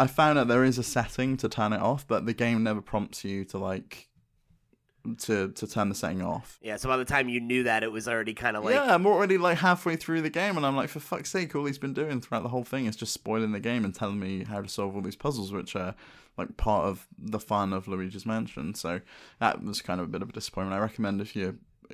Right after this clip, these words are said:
Speaker 1: gonna pick up Luigi's Mansion, um, don't bother, uh, listening to the professor just turn off the hints immediately, 'cause it will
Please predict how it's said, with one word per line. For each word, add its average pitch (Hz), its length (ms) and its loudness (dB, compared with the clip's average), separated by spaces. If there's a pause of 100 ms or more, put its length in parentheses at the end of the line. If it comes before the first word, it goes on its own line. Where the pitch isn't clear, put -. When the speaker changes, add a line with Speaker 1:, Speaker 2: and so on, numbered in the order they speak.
Speaker 1:
gonna 110 240 4
pick 104 240 0
up 113 140 2
Luigi's 95 400 -2
Mansion, 92 540 -4 (600)
um, 92 540 0 (460)
don't 92 320 0 (200)
bother, 90 480 0 (220)
uh, 92 400 2 (180)
listening 92 520 -2
to - 120 -10
the 90 120 -6
professor - 360 -6
just 87 180 -8
turn 90 200 -2
off 92 220 -8
the 85 200 -8 (300)
hints - 320 -6
immediately, 85 540 -8
'cause - 240 -10
it - 100 -6
will 87 240 -4